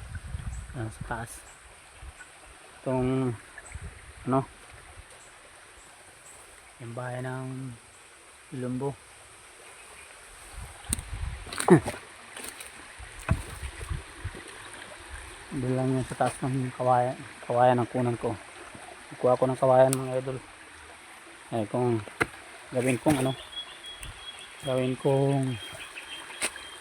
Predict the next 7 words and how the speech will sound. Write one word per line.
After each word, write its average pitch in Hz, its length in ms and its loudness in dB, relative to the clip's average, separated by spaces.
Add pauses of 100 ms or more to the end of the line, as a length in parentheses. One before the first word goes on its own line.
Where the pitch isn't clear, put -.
(1080)
pandingding 139 480 2
sa 139 480 8 (1800)
tangkal 135 320 4
ng, 135 320 4 (1300)
ginagawa 135 400 6
ko 131 80 0
tangkal 135 400 2